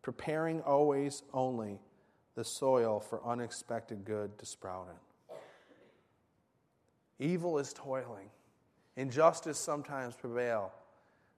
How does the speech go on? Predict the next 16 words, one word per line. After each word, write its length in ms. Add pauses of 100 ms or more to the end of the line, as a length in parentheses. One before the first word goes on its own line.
but 140
God 320
is 180
using 640 (360)
that 220
injustice 600
sometimes 520
for 160
His 220
glory. 400 (3500)
God 200
is 140
a 60
God 240
of 120
justice. 760